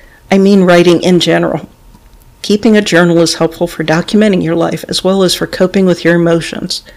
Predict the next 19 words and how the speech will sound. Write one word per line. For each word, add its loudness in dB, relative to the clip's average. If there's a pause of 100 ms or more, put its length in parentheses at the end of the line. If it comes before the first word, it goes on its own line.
(400)
Writing 4
to-do 0
lists 0
rather 0
than 0
using -2
Keep -6
like 0
me 0
can 0
be -2
helpful -4
because -4
the -6
act -2
of -6
writing 2
things 0
down -2